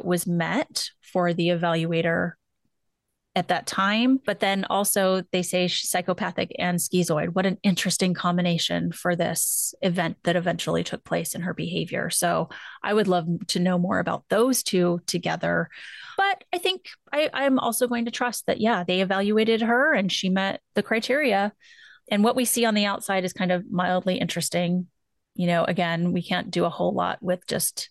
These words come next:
observations or observations <laughs> that were done by a news reporter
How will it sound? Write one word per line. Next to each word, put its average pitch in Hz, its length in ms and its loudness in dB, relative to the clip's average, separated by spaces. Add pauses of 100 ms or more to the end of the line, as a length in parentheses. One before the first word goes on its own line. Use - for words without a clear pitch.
(460)
observations 175 800 0
or - 120 0
observations 190 680 2
<laughs> - 0 -
that - 120 0
were 202 140 2
done 202 280 0
by 190 100 0
a 190 100 2
news 185 300 -2
reporter 180 580 2